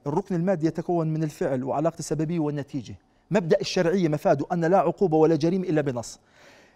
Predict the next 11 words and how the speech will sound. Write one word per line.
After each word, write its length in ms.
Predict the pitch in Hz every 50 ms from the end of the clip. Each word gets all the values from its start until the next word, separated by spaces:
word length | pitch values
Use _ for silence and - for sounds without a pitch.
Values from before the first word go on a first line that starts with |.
| _ _ _ _ -
المادة 580 | 175 175 175 185 214 269 302 247 196 233 233 -
أربعة 300 | 262 254 196 214 208 220
باء 300 | 185 208 185 - - -
والمادة، 680 | 160 165 165 175 208 240 240 202 165 160 190 180 170
آه، 380 | 170 - - 160 160 - 196 202
أربعة 260 | 208 180 190 175 202
دال 320 | 175 180 214 190 156 151
والمادة 360 | 151 156 170 202 226 208 196 185
ثمانية 340 | 196 202 214 220 208 202
باء 340 | 170 165 196 185 180 - 175
وردت 500 | 165 202 233 247 240 202 254 247 - -